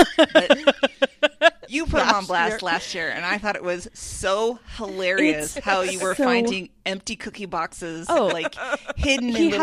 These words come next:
Speaker 2: little
Speaker 1: 'em hidden.
Speaker 2: hidey holes.
Speaker 1: Yeah, so he's like, "Uh, I have to, uh, confess something." And then I was like, "Oh, God, what?" And he opens up this cupboard that's, I can't even reach it. It's, like, above the microwave,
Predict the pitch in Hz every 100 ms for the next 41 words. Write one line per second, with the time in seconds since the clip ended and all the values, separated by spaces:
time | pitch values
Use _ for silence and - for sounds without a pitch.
0 | 294 262 - 285 208 180 165 147 147 160
1 | - 311 330 226 - 285 285 - 262 247
2 | 247 220 202 185 - _ 208 208 202 202
3 | - 202 226 254 - 240 202 - - 185
4 | 175 170 - 185 185 196 - 180 170 185
5 | 180 185 - - - - - - 240 240
6 | 392 440 285 233 202 190 170 180 180 170
7 | 170 170 165 151 - 196 175 - 202 202
8 | 240 196 190 - 180 180 - - - 302
9 | 220 208 190 175 - - - _ - 233
10 | 302 320 277 196 175 185 - 254 262 -
11 | 208 185 208 175 - 185 - 269 247 220
12 | 220 202 214 226 208 208 208